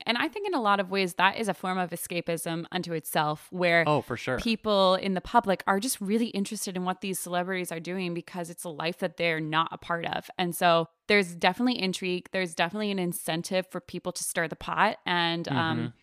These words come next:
Speaker 1: you also gain popularity by being in the news and by being on the covers of magazines and having all this stuff shared about you. People are interested in you then.
Speaker 2: Well, and that is a big thing into Citi-,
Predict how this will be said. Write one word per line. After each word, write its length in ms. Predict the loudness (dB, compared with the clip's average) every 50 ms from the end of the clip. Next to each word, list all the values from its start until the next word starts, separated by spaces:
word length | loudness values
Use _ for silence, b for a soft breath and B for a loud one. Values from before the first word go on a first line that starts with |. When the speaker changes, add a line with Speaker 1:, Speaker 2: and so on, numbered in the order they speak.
| _ _ -4 -2
Speaker 1:
you 100 | 0 2
also 280 | 2 2 2 2 2 2
gain 320 | 2 0 0 0 0 0
popularity 800 | 0 0 -2 -2 -2 -4 -2 0 0 2 0 0 0 -2 -2 -2
by 240 | 0 2 2 2 2
being 380 | -2 -6 -6 -4 -2 -2 -2
in 120 | -2 -2 -2
the 80 | -2 0
news 380 | 0 0 0 -2 -4 -6 -4 -2
and 220 | -2 0 0 0
by 140 | 0 0 -2
being 480 | -2 -4 -4 -4 -2 -2 -4 -4 -6 -8 -8 -4
on 520 | 0 0 0 0 0 -2 -6 -6 -6 -6
the 80 | -8 -8
covers 400 | -8 -6 -6 -4 -4 -4 -4 -4
of 60 | -4
magazines 680 | -2 -2 0 0 -2 -2 -2 -2 -2 -2 -2 -4 -4
and 420 | -6 -4 -4 -4 -4 -4 -6 -8 -10 B B B B B B B
having 320 | B 2 2 4 2 0 0
all 120 | 0 0
this 200 | 0 0 -4 -4
stuff 320 | -4 -2 0 0 0 -2 -4
shared 280 | -2 2 2 2 2 2
about 280 | 0 -4 -6 -8 -8
you. 260 | -10 -10 -10 -10 -12 -14 _ _ _ _ -12
People 260 | -10 -6 -2 0 2
are 80 | 2 2
interested 440 | 2 0 0 -2 -4 -4 -4 -6 -6
in 120 | -6 -6
you 100 | -6 -8
then. 280 | -8 -10 -12 -14 -14 -16 _ _
Speaker 2:
Well, 240 | 2 4 6 6 6
and 180 | 4 2 0 0
that 200 | 0 -2 -2 -4
is 120 | -4 -4
a 80 | -4 -4
big 340 | -4 -4 -4 -4 -4 -6 -10
thing 380 | -12 -8 -6 -4 -4 -4 -6
into 760 | -6 -6 -6 -6 -8 -8 -8 -8 -6 -6 -6 -8 -10 -12 -14 -16 -14
Citi-, 360 | -10 -6 -6 -4 -6 -6